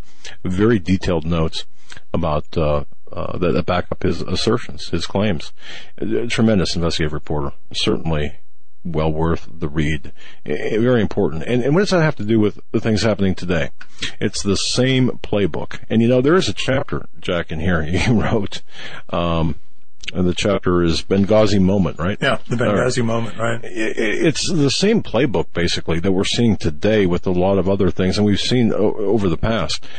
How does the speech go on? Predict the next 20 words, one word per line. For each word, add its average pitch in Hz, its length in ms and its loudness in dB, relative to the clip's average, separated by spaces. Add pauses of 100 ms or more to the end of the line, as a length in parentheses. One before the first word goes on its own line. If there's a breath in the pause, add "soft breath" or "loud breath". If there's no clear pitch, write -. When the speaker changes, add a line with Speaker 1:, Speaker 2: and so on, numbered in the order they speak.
(160 loud breath)
Speaker 1:
but 110 160 0
you 110 120 4
exposed 87 380 0
it 78 60 -2
very 80 200 2
well. 73 280 0 (400)
And, 87 280 2
uh, 76 120 2
of 95 160 0
course, 87 220 -2
again, 78 320 0
our, 78 260 -2
our 82 80 0
guest, 82 260 0
Jack 78 200 0
Cashel, 98 400 0 (320 loud breath)
cashel 123 560 0 (180)
dot 90 280 -2
com, 135 400 0 (440)
right? - 160 0